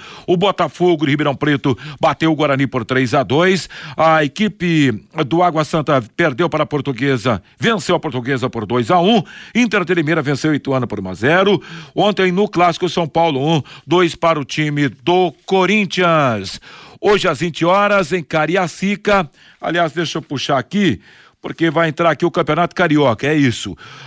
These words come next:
A quinta rodada do Campeonato Carioca, no sábado, Nova Iguaçu um, Bangu zero. Ontem, Resende e Portuguesa zero a zero.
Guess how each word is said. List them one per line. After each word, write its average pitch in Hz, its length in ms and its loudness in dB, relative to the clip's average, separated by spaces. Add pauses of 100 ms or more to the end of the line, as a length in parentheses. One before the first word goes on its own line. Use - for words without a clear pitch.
A 143 260 4
quinta 214 300 -2
rodada 170 320 -2
do 160 80 -6
Campeonato 147 400 -4
Carioca, 165 480 2
no 151 100 -2
sábado, 160 500 0 (240)
Nova 160 240 2
Iguaçu 151 400 0
um, 151 240 0
Bangu 127 380 0
zero. 175 640 0 (340)
Ontem, 165 480 0
Resende 143 440 -2
e 123 40 -4
Portuguesa 127 540 -2
zero 113 260 -4
a 160 60 0
zero. 190 400 2